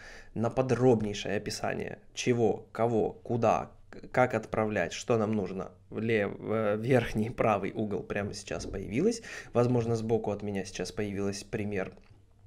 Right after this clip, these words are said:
этой страницы, на которой всё описано. Если вкратце, э, вы прочитали книгу, хотите сделать обзор, э, и заработать на этом немножко денег, мы просто созданы друг для друга. Добро пожаловать в семью «Читай быстро».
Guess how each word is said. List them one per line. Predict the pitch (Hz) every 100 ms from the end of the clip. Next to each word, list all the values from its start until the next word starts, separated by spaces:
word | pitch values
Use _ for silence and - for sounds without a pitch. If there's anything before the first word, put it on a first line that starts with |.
| - -
этой | 110 -
страницы, | - 107 117 170 190
на |
которой | 180 175 170
всё | 156 156
описано. | 147 127 113
Если | 117 160 - 156
вкратце, | - 95 - - - - - - - - - -
э, | 117 107 104
вы | 139 214
прочитали | 135 - 110
книгу, | 110 107 104 165 - - - - -
хотите | - 127 185 143
сделать | 123 127 110
обзор, | 98 104 127 - - - - -
э, | 135 127 131 127 50 - - -
и |
заработать | 190 123 151 143
на | 127
этом | 123 113
немножко | 110 110 123
денег, | 202 214 -
мы | 117 143
просто | 139 - 113 117 -
созданы | 98 147 135 113 110
друг | 110 117
для | 101 104
друга. | 180 202
Добро | 117 110 120
пожаловать | - 110 170 156
в | -
семью | 107 117 117
«Читай | - 107
быстро». | 98 101 80